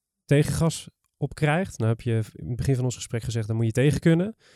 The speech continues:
Merk je daar in je persoonlijke, eh, leven iets van? Dat nu je zichtbaar bent als, eh, eh, hoofdredacteur, dat mensen daar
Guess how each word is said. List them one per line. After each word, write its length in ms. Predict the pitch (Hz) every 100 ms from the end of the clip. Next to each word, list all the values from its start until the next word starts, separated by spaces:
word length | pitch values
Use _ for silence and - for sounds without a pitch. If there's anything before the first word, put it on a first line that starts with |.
| _
Merk 200 | - 160
je 60 | 196
daar 160 | 180
in 60 | 175
je 80 | 175
persoonlijke, 960 | 180 - 185 185 175 175 160 156 - - _
eh, 340 | 151 139 131 -
leven 560 | - 139 160 165 -
iets 160 | 170 -
van? 260 | - 160 190
Dat 180 | 160
nu 160 | 95 117
je 120 | 135
zichtbaar 420 | 120 123 185 160 151
bent 380 | 143 156 - -
als, 340 | 131 120 - -
eh, 600 | 135 120 120 117 - 120
eh, 60 | 120
hoofdredacteur, 640 | 131 123 131 120 127 127
dat 100 | 120
mensen 280 | 127 131 135
daar 260 | 127 123